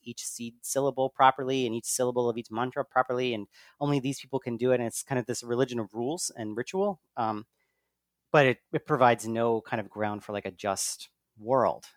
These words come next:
Um, so, yeah, yeah, it's an, it's an interesting approach to this, like, yeah.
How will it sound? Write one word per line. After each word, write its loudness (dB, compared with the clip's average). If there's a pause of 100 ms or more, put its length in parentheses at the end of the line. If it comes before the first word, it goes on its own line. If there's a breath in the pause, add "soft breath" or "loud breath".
(160)
Um, -6 (1120)
so, 2 (760 soft breath)
yeah, 4 (320)
yeah, 2
it's -12
an, -4
it's -10
an 0
interesting -6
approach -10
to -14
this, -18
like, -16 (560 loud breath)
yeah. -12